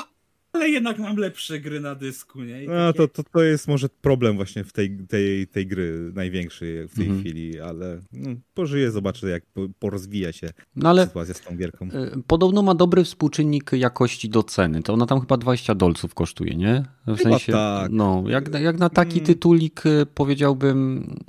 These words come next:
Speaker 3: chilloutowy, no to to nie jest jakoś, jakoś szczególnie
Speaker 2: No.
Speaker 3: dużo, biorąc pod uwagę, co oni zrobili z Rocket Areną, że na początku ją
Speaker 2: Mm.
Speaker 3: próbowali, wiadomo co, sprzedać w zbyt wysokiej
Speaker 2: To
Speaker 3: cenie do tego, czym
Speaker 2: właśnie
Speaker 3: było.
Speaker 2: jest naj-, największy problem tej gry, że ona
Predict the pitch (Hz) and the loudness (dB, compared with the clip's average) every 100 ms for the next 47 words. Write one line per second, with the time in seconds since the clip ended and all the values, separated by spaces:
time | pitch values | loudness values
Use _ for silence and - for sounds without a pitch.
0 | - - - - 131 127 117 120 117 139 | -18 -16 -12 -2 2 4 4 2 4 0
1 | 147 160 180 196 214 196 156 131 123 113 | 0 -2 0 2 2 2 2 2 2 0
2 | - 117 113 - 110 - 117 113 110 104 | -6 -6 -4 -2 -4 0 2 4 4 4
3 | 110 120 117 120 113 123 120 120 117 - | 4 4 4 2 2 2 2 2 2 2
4 | 117 117 113 113 104 113 120 120 120 131 | 2 2 2 0 0 0 0 2 2 4
5 | 139 110 92 85 90 92 92 95 95 98 | 4 6 4 2 0 -2 -2 -2 -2 0
6 | 98 98 - 117 123 - 104 98 98 92 | 0 -2 -6 -2 2 4 4 4 2 2
7 | 98 92 90 85 90 - - 90 87 87 | 2 4 2 0 -6 -8 -4 0 0 -2
8 | - - 104 98 95 95 107 120 87 85 | -12 -16 -16 -10 -8 -2 4 4 4 -2
9 | - 87 80 85 80 87 82 80 87 - | -2 -2 0 -2 -2 -2 -4 -2 -4 -2
10 | 147 - - 143 135 135 135 127 139 135 | -2 -2 -2 -4 -4 -4 -4 -4 -4 -2
11 | 139 147 - 139 156 143 143 139 131 131 | -2 -4 -4 -4 -2 0 -2 0 -2 0
12 | 131 131 123 123 127 123 120 117 120 117 | 0 0 -2 -2 -2 -2 -4 -6 -6 -4
13 | 113 113 113 110 | -4 -4 -4 -6